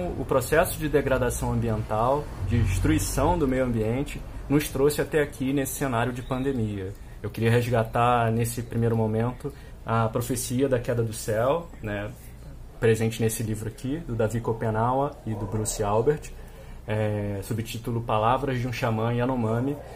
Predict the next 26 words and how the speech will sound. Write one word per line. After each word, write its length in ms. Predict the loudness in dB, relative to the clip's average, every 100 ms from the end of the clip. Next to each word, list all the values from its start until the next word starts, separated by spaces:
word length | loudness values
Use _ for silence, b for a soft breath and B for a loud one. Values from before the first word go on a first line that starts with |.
| B B
É 20 |
uma 120 | 0
profecia 580 | 2 0 -2 -2 -2 -2
que 140 | -2 -6
diz 200 | -6 -4
como 280 | 0 0
o, 600 | 0 -2 -2 -2 -2 -4 -6 -10 -12 -2
o 100 | 2
mundo 480 | 4 2 0 -4 -6 -8 0
pode 180 | 0 0
acabar 600 | 0 2 4 2 2 -4 -10
do 60 | -4
modo 260 | 2 2 0
como 120 | -4
a 40 |
gente 180 | -2 -4
conhece, 540 | -4 -4 -2 -4 -4
né, 180 | -4 -4 -6 B B B -6
é, 340 | 0 2 2 0
caso 300 | 2 2 2
a 20 |
gente 180 | -2 -2
continue 640 | 0 0 0 0 2 2
esse 300 | 0 -2 -4
processo 460 | 0 0 0 -2 -2
depredatório 960 | -4 -2 0 2 2 2 4 4 2